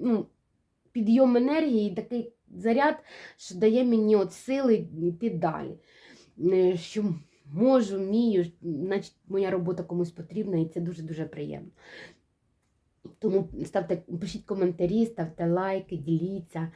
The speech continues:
Продвигайте, продвигайте, будь ласка, український контент, м, на теренах Ютубу. Хай нас буде більше україномовних, і хай Україна процвітає.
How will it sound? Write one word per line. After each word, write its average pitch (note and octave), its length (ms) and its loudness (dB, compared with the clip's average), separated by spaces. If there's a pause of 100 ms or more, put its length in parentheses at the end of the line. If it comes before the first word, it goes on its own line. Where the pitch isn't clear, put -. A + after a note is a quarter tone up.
(640)
Продвигайте, B3 720 6
продвигайте, G#3+ 540 -2
будь F#3+ 160 -4
ласка, A#3 300 2
український G3+ 460 -4
контент, G#3+ 480 -4 (800)
м, D#3+ 560 -4 (280)
на F#3 640 2 (480)
теренах G3 420 2
Ютубу. F3 800 0 (1400)
Хай B3+ 240 6
нас A3 200 4
буде G#3 260 6
більше G#3+ 440 0 (140)
україномовних, G#3 1000 0 (1120)
і E3+ 60 -16
хай G3+ 260 0
Україна F#3 380 -2
процвітає. D3+ 760 -10